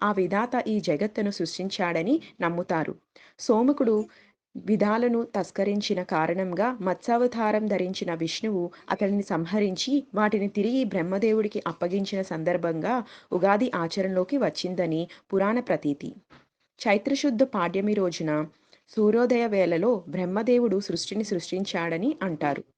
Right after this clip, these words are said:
అంటే కాలగణాన్ని గ్రహ, నక్షత్ర, ఋతు, మాస, వర్ష, వర్షాదికులను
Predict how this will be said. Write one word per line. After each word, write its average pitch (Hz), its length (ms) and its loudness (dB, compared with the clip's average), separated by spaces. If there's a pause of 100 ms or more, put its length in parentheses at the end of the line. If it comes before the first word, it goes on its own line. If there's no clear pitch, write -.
(640)
అంటే 208 420 2 (320)
కాలగణాన్ని 226 880 4 (320)
గ్రహ, 180 320 6
నక్షత్ర, 185 640 0 (240)
ఋతు, 185 300 0 (160)
మాస, 180 320 2
వర్ష, 170 420 0 (320)
వర్షాదికులను 196 1040 2